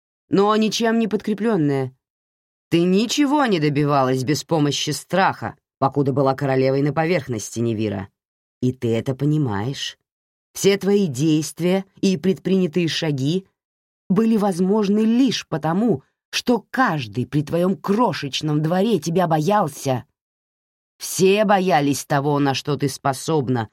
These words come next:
в расстроенных чувствах и в горе». В темноте разнесся полный неуместной теплоты смешок. «И тебе это нравилось?»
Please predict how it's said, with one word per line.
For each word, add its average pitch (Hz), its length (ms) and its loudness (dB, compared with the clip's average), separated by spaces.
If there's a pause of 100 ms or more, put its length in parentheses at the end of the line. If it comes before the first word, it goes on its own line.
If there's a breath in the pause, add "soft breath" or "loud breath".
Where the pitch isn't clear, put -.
(160)
в 139 80 -2
расстроенных 143 680 0
чувствах 131 720 -4
и 156 80 2
в 107 120 -4
горе». 107 460 -6 (1300)
В - 120 -18
темноте 135 560 0
разнесся 135 680 -2
полный 156 600 0
неуместной 139 800 0
теплоты 127 580 -4
смешок. - 720 -8 (960)
«И 143 180 4
тебе 127 760 0
это 113 420 -2
нравилось?» 107 1160 -2